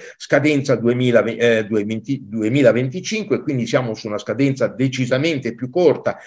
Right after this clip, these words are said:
rispetto a quelle che abbiamo, eh, analizzato precedentemente. Anche qui abbiamo uno spread nel complesso, eh, interessante. Da considerare sempre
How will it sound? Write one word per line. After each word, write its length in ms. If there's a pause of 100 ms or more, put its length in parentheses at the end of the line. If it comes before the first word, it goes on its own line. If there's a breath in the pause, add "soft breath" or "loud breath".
(120)
rispetto 480
a 80
quelle 380
che 200
abbiamo, 760
eh, 840
analizzato 640
precedentemente. 1300
Anche 320
qui 100
abbiamo 460
uno 140
spread 600
nel 180
complesso, 760
eh, 100
interessante. 920
Da 360
considerare 840
sempre 640